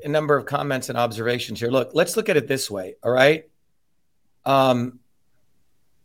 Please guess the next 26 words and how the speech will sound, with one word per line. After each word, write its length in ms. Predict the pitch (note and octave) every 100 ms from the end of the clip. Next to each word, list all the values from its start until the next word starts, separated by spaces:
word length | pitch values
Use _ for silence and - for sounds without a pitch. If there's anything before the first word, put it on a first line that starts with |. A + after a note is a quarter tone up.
| _ _ _ _ _ _ _ _ _ _ _ _ _ _ _
when 200 | C#3+ E3+
you 120 | E3 D3+
look 440 | D3 G3 G#3 - -
at, 420 | C3 C3 C3 - _ _ _ _ _ _ -
there's 220 | C#3 C#3
a 40 |
couple 240 | C#3+ E3 D#3+
of 80 | D3+
things 220 | C3 G2+
here, 140 | G2+
right? 440 | G2+ B2 D3 - _ _ _ _ _
One 340 | B2+ F3 G3+
is, 440 | C#3+ A#2 A#2+ A#2 - _ _
right 340 | A#2+ D3 D#3+ C#3
now, 460 | B2+ A2+ A2+ A#2+ - _ _ _ B2
uh, 160 | B2+
we 140 | B2+ D#3
don't 220 | F3+ E3
even 260 | D3 C#3 B2
follow 760 | - C#3 D3 D3 A#2+ G#2+ A2+ -
any 220 | A2+ C3 B2+
type 260 | C3 A#2+
of 80 | A#2+
logical 600 | A2+ A2+ A2+ A2+ A2+ A2
capitalist 580 | G#2 A2+ - G#2 F#2+ -
model, 380 | A2 G#2 E2